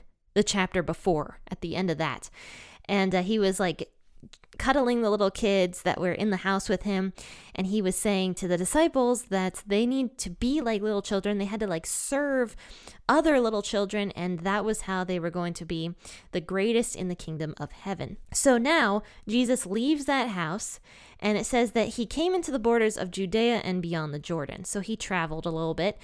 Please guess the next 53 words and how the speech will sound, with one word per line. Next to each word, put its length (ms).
And 100
it 60
says, 240
"Multitudes 520
came 300
together 400
to 240
him 300
again. 680
And 140
as 120
he 80
usually 400
did, 180
he 200
was 160
teaching 380
them." 260
So 240
this 240
is 100
where 120
I 100
think 180
it's 140
really 160
funny 300
that 160
Mark 260
is 180
always 320
talking 300
about 160
Jesus, 540
like, 200
moving 680
and, 180
you 120
know, 120
teaching 640
and 80
all 100
this 200
stuff. 400
And, 360
um, 280
it's 200
just 240
Jesus 400
is, 100
like, 200
the 60
most 260